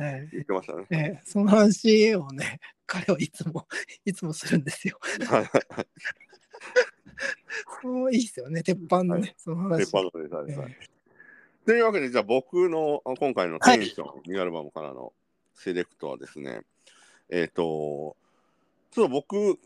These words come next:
Speaker 2: 聞いてから、
Speaker 1: はい。
Speaker 2: 後から知ったんですけど、
Speaker 1: はい。
Speaker 2: あの、今、あの、ワイツーケーリバイバルって知ってます？
Speaker 1: はい、今、そうですね、
Speaker 2: イヤー
Speaker 1: ワイツーケー。
Speaker 2: 二千
Speaker 1: イヤー二千、そうですね。
Speaker 2: の、あの、意識した曲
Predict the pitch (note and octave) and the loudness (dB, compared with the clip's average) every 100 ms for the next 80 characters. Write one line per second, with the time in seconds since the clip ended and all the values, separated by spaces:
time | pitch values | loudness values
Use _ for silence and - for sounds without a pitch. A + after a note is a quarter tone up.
0 | - - A3+ F#3+ G#3+ - A3+ F#3+ F3 D#3 | -14 -4 2 2 2 0 2 4 4 4
1 | G3+ F3+ A2 E2 - - F#2+ D#2+ D#2 - | 2 2 2 0 -4 -6 -6 -4 -10 -12
2 | E2+ A#2+ A2 D#2+ - _ _ - F3+ D3+ | -2 0 2 0 -6 _ _ -4 -2 0
3 | F#2+ F2+ F2 F2 E2+ - G3+ A#3+ C3+ C#2+ | 0 -2 -4 -6 -6 0 2 4 4 2
4 | A#1+ _ _ _ _ _ _ _ _ _ | -4 _ _ _ _ _ _ _ _ _
5 | _ _ F#2 F2 E2 D#2+ D#2+ D#2+ B2+ F#3 | _ _ -6 -4 -4 -6 -6 0 2 2
6 | G#3+ - F#3+ F#3 - E3+ D#3+ D#3 D3+ C3 | 0 -4 -2 -2 0 0 2 0 0 0
7 | C#3+ C3 D#2+ B1+ - - F2+ - - _ | 2 2 0 -8 -16 -12 -10 -10 -16 _
8 | _ - G#3 G3 - F#3 F3 B2+ _ - | _ 2 4 4 2 -4 -4 -6 _ -14
9 | D#3 D#3 C#3+ B2 C3 B2 A#2+ A2+ G#2+ G#2 | -10 -8 -4 2 4 4 4 4 0 -2
10 | - G2+ F2+ D2 D2 G3 G3 F#3 F#3 F3+ | -4 -4 -4 -4 4 6 6 4 -2 -6
11 | C#3 _ - C#3+ - C#3 A#2+ _ _ _ | -8 _ -18 -16 -14 -14 -14 _ _ _
12 | _ - - - _ - A3 A3+ A#2 D#2 | _ -20 -20 -20 _ 2 4 4 0 -4
13 | - - G#2 G2 G2 F#2+ G2 B2+ - F#2 | -6 2 4 4 2 0 -2 -4 -8 -16
14 | - F2+ - F#2 - F2+ F2 F2 | -6 -6 -4 -6 -6 -4 -4 -6